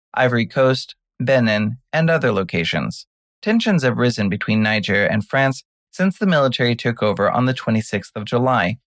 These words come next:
with France refusing to withdraw its troops and envoy. Additionally, ecowas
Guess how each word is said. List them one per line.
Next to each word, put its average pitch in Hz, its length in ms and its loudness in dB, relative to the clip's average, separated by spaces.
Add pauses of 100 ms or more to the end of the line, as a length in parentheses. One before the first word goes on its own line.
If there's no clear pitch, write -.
(140)
with 147 100 -4
France 185 380 -2
refusing 143 480 -2
to - 120 -6
withdraw 110 380 0
its 95 160 -4
troops 135 480 -4
and 113 200 0
envoy. 101 520 0 (380)
Additionally, 110 680 0 (220)
ecowas 180 680 2